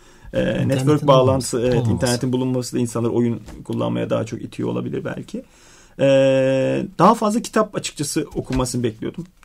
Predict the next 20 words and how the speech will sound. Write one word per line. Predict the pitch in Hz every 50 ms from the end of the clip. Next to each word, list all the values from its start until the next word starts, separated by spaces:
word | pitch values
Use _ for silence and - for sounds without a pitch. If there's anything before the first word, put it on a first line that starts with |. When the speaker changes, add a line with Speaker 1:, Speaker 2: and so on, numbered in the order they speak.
| _ _ -
Speaker 1:
Biraz | 156 175 185 175 175 -
Türkiye'de | - - 190 185 - 180 170 165 160 165 165 -
özellikle | - 147 139 151 147 147 147 160 147
bu | 147 147 135 117 -
dijital | 135 131 127 - - 151 143 139 -
yeni | - 139 143 143
yeni | 139 135 139 135
çıkmaya | - - - 131 127 127
başladılar. | 120 113 - - 120 120 120 120 120 - -
İşte, | - - - - -
e, | - - 50 50 50 50 50 50 50 -
kitap | - - - 123 - - -
ve | 127 120
şey | - 131 131 -
Speaker 2:
Dergiler. | 104 104 98 95
Speaker 1:
platform, | 95 127 120 - - 123 120 123 120
dergi | 120 117 117 117 120
platformları | 117 127 131 - - - 127 123 123 131 131 135
vesaire. | - - - - 143 147 156 240 269 - _ _ _ - - - - - - - - - - _ _ _ _ _ _ _ _ _ - -
Ee, | 151 143 135 135 131 123 120